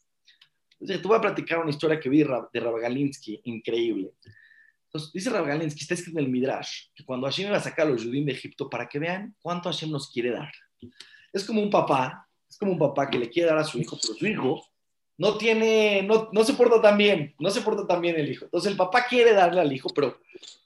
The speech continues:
pero necesita algún pretexto, porque, pues, ¿cómo, cómo le va a dar al hijo? A ver, ¿cómo? Si el hijo se está portando mal. Entonces agarra y le dice, este, "Hijo, eh, necesito, por favor, que me pases mi saco". "No, papi, ahorita no. Ahorita, ahorita no. No, necesitas un pretexto".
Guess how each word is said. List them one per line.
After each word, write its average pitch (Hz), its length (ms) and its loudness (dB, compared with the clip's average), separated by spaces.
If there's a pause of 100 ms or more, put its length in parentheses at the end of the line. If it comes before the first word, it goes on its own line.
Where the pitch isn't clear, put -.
(120)
pero 131 120 0
necesita 165 280 6
algún 262 220 8
pretexto, 247 500 6
porque, 147 200 -4
pues, - 140 -10
¿cómo, - 260 -4
cómo 202 180 2
le 185 60 6
va 170 100 6
a 165 40 8
dar 156 120 6
al 131 100 0
hijo? 123 160 -6
A 98 60 -8
ver, 110 120 -10
¿cómo? 127 220 2 (160)
Si - 120 -6
el 147 80 2
hijo 170 120 0
se 151 80 0
está 147 200 0
portando 139 340 -2
mal. 110 180 -12 (380)
Entonces 165 260 0
agarra 220 180 6
y 220 40 4
le 208 100 4
dice, 185 260 4
este, 170 340 2
"Hijo, 226 380 6 (540)
eh, 147 180 2
necesito, 214 360 -2
por 196 160 2
favor, 208 320 4
que 214 100 2
me 185 120 0
pases 214 720 2
mi 151 160 -6
saco". 196 380 0 (220)
"No, 254 580 2
papi, 214 240 6
ahorita 220 360 4
no. 151 300 -2 (240)
Ahorita, 185 300 -4
ahorita 202 260 -2
no. 160 300 -10
No, 190 120 -14 (200)
necesitas 294 360 2
un 311 120 0
pretexto". 311 880 6